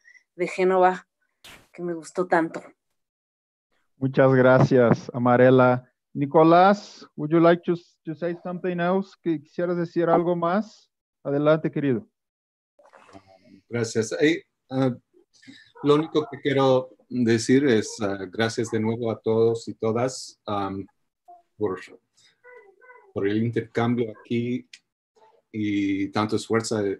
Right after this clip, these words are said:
Speaker 3: en desarrollar este proyecto. Am, y quiero quizás poner de nuevo un énfasis en, ah, en la conclusión de, de lo que yo trataba de, de decir,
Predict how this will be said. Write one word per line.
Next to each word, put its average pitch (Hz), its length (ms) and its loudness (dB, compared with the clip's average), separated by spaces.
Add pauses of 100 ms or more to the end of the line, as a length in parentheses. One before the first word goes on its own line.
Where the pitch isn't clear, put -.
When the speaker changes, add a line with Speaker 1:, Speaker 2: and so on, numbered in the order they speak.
(460)
Speaker 3:
en 92 460 -10
desarrollar 95 560 -6
este 101 200 -6
proyecto. 110 600 -4 (480)
Am, 104 480 -4 (680)
y 98 140 -8
quiero 117 500 2
quizás 110 640 -6
poner 110 400 -4
de 107 120 -2
nuevo 107 800 -2 (920)
un 110 140 -2
énfasis 113 600 -2
en, 101 420 -6
ah, 90 320 -10 (460)
en 110 120 -4
la 104 140 -2
conclusión 131 600 0
de, 110 320 0 (420)
de 110 100 0
lo 107 160 -4
que 104 280 -2
yo 107 180 -2
trataba 101 460 -4
de, 95 280 0 (280)
de 95 320 -2
decir, 127 640 -2